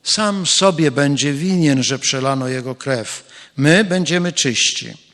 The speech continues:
Jeśli jednak ktoś skrzywdzi kogokolwiek z zebranych w twoim domu,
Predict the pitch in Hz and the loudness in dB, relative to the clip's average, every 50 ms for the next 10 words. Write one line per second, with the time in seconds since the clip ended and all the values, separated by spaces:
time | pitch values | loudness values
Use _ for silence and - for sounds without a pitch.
0 | _ _ _ _ - 143 147 - - 135 139 147 165 175 156 175 160 151 - - | _ _ _ _ 0 0 0 0 0 0 2 2 2 2 2 0 0 0 -2 -4
1 | - - - 156 151 147 147 131 - - - - - - - - - - - - | -12 -8 -4 -2 -2 0 0 0 -2 -4 -4 -8 -16 -20 -10 -6 -4 -4 -2 -2
2 | - - - 214 240 226 185 156 139 117 127 123 - - 135 123 131 127 - - | -2 0 0 2 0 0 0 -2 -2 -4 -4 -4 -4 -4 -4 -2 -4 -4 -2 -2
3 | 147 143 139 131 135 135 123 113 110 - 139 131 123 131 139 151 160 170 170 156 | 0 0 0 0 -2 -2 -2 -2 -2 -2 -2 -4 -2 -2 -2 -2 -2 -2 -6 -8
4 | - - - 160 156 160 156 139 123 143 139 139 139 143 160 156 | -10 -8 -6 -4 -2 -2 -4 -4 -2 -2 -2 0 0 -2 -2 -4